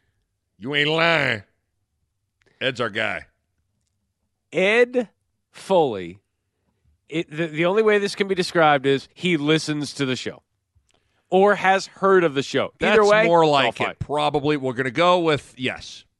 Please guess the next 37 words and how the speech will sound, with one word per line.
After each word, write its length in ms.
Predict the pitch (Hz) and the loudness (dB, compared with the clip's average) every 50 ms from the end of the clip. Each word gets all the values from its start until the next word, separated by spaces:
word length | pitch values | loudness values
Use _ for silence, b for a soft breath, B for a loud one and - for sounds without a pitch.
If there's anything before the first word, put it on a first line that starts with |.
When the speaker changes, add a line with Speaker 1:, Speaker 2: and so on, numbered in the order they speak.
| _ _ _ _ _ _ _ | _ _ _ _ _ _ _
Speaker 1:
He, 180 | 123 123 131 - | -10 -10 -10 -6
he 120 | 123 127 | -8 -8
probably 340 | 120 - 156 160 160 143 120 | -4 -2 -2 -2 -2 -4 -6
got 240 | 110 147 160 156 - _ _ _ _ _ _ | -6 -4 -4 -4 -4 _ _ _ _ _ _
someone 720 | _ - - - 190 190 214 208 208 208 208 208 196 170 151 | _ -16 -14 -8 -6 -6 -6 -6 -6 -8 -8 -6 -8 -10 -10
relayed 480 | 151 160 170 165 156 160 156 156 160 156 | -10 -8 -8 -6 -4 -4 -4 -4 -4 -6
it 160 | 156 147 - | -8 -12 -12
to 220 | - - 147 139 135 | -16 -16 -12 -10 -6
him, 300 | 131 131 123 123 120 113 _ _ _ | -6 -6 -8 -10 -16 -20 _ _ _
but 220 | - 120 110 - | -14 -14 -14 -14
we'll 160 | 101 113 131 127 | -12 -12 -12 -12
take 340 | - - 147 139 131 - | -10 -8 -8 -8 -8 -8
it 120 | 113 - - _ _ | -14 -16 -16 _ _
one 280 | _ 92 104 120 139 147 | _ -18 -14 -14 -12 -10
way 100 | 147 143 | -8 -8
or 120 | 139 131 | -6 -8
another. 220 | 127 110 87 78 - _ _ _ _ _ _ _ _ _ _ b b b b b b b b b b b b _ _ _ _ _ _ | -8 -10 -12 -16 -20 _ _ _ _ _ _ _ _ _ _ b b b b b b b b b b b b _ _ _ _ _ _
Speaker 2:
He 140 | _ 170 175 | _ -4 0
was 180 | 180 170 - | 0 0 -2
talking 440 | - - 190 196 202 214 208 208 190 | -2 0 2 2 2 2 0 0 -2
about 440 | 175 139 131 156 156 156 160 147 127 | 0 2 2 2 4 2 2 0 -2
the, 420 | 131 143 143 143 139 135 135 135 - _ _ _ _ _ _ _ _ _ _ _ _ _ _ _ _ _ _ _ _ _ _ - | -2 -2 0 0 0 -2 -4 -4 -8 _ _ _ _ _ _ _ _ _ _ _ _ _ _ _ _ _ _ _ _ _ _ -8
uh, 160 | - 123 127 120 | -6 -6 -6 -4
an 80 | 123 143 | -2 -2
N 120 | 156 165 | -2 0
B 140 | 165 170 165 | 0 0 0
A 100 | 165 160 | 0 -2
series, 580 | 156 - - 156 156 156 156 156 156 151 135 | -4 -4 -6 -4 -2 -2 0 0 -2 -2 -4
the 80 | 113 107 | -8 -12
seventy-sixers, 1040 | - - 156 147 147 147 - - 147 139 - - 139 143 143 143 135 - - - - _ _ | -6 -6 -6 -6 -6 -10 -10 -8 -10 -10 -10 -12 -12 -12 -12 -14 -14 -16 -18 -18 -20 _ _
had 160 | _ 180 180 | _ -8 -6
to 60 | 151 143 | -4 -2
be 200 | 143 139 131 120 | 0 0 0 -2
Sixers 580 | - - 139 131 - - 131 123 120 110 95 | -4 -8 -8 -8 -8 -10 -8 -8 -8 -8 -10
and 80 | 107 107 | -14 -14
Celtics. 520 | - - 131 117 107 - 123 120 - - 87 | -6 -4 -4 -4 -4 -6 -10 -14 -14 -14 -14
Speaker 1:
Mm-hmm. 1900 | 92 101 110 120 120 117 120 120 120 120 127 127 123 123 127 123 123 123 127 127 123 127 131 123 127 127 127 127 127 131 131 131 131 131 123 104 113 135 | -12 -10 -10 -8 -8 -8 -8 -8 -8 -8 -8 -8 -8 -8 -10 -10 -8 -8 -8 -8 -8 -10 -10 -10 -10 -8 -8 -8 -10 -10 -10 -10 -10 -10 -10 -10 -14 -16